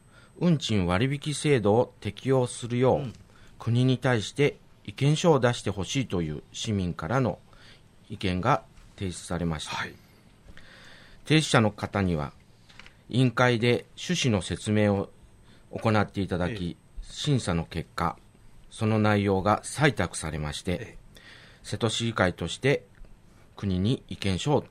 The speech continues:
Speaker 1: 提出することになりました。
Speaker 2: はい。提出者の方々にとっては、市議会を通じて国へご自身の意見を届けられることになったわけなんですよね。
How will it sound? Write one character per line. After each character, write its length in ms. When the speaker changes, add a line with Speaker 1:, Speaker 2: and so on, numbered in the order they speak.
Speaker 1:
提 120
出 160
す 200
る 80
こ 100
と 140
に 100
な 80
り 80
ま 100
し 80
た。 60
Speaker 2:
は 80
い。 120
提 180
出 60
者 180
の 120
方 180
々 240
に 60
と 100
っ 40
て 120
は、 300
市 240
議 80
会 220
を 120
通 360
じ 160
て 240
国 440
へ 100
ご 120
自 120
身 40
の 120
意 60
見 120
を 80
届 380
け 40
ら 120
れ 80
る 60
こ 100
と 80
に 260
な 120
っ 60
た 80
わ 80
け 80
な 80
ん 60
で 100
す 140
よ 120
ね。 460